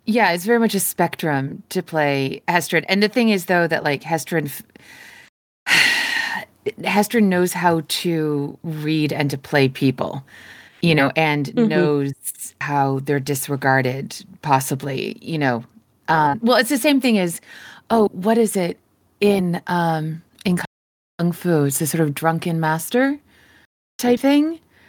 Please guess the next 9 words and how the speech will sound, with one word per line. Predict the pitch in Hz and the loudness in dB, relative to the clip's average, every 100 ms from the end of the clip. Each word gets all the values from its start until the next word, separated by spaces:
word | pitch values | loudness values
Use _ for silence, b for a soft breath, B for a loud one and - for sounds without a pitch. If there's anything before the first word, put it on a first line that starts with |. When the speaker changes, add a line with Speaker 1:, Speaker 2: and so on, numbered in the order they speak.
| b _ _ - | b _ _ 0
Speaker 1:
um, | 196 202 165 | 4 4 4
Speaker 2:
Mm-hmm. | 190 190 | 2 2
Speaker 1:
where | 185 185 | 2 2
y-, | 170 170 | 0 0
you | 175 190 | 2 0
put | - 214 196 190 | 0 2 2 2
across | 165 190 165 160 | 0 2 2 4
a, | 147 143 - | 2 2 2
"Oh, | 320 | 2